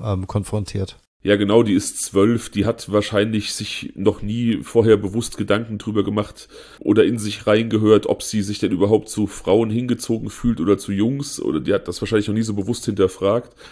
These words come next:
Speaker 2: Und Amanda konfrontiert sie jetzt mit dieser Frage und fragt sie, ob sie nicht vielleicht auf Mädchen steht. Und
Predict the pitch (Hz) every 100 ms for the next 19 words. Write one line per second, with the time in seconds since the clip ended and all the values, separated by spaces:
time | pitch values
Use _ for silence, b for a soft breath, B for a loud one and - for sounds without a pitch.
0 | B B B B - 101 98 - 107 104
1 | 123 117 107 - 113 - 104 104 113 127
2 | - 135 127 127 113 117 117 120 - 98
3 | 127 127 127 87 98 98 - 90 110 -
4 | - - 107 101 - 95 - 85 - 95
5 | - - 131 - 123 127 - - 98 95